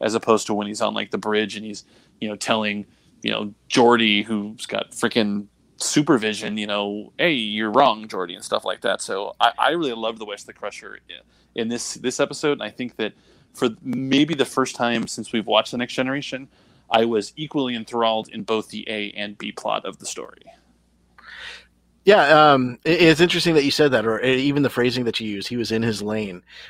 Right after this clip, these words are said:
Speaker 2: Um, he was believable, and he was, you know, dealing with people in a believable way, and I think that was what, uh, also helped endear him to me as well. Um, but I, I find it a really interesting kind of situation where,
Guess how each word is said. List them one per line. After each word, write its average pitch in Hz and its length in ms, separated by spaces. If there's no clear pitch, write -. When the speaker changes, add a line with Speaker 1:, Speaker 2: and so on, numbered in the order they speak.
Speaker 2:
Um, 120 440
he 165 220
was 151 160
believable, 123 720
and 113 180
he 123 120
was, 120 600
you 123 180
know, 113 180
dealing 135 480
with 123 140
people 131 340
in 113 80
a 110 40
believable 104 520
way, 104 280
and 104 140
I 104 80
think 107 260
that 104 160
was 104 200
what, 98 260
uh, 95 440
also 131 260
helped 110 320
endear 107 520
him 104 240
to 104 120
me 107 180
as 98 160
well. 92 340
Um, 107 420
but 156 280
I, 156 220
I 156 120
find 226 280
it 202 100
a 156 60
really 147 440
interesting 135 640
kind 127 260
of 107 100
situation 110 640
where, 101 300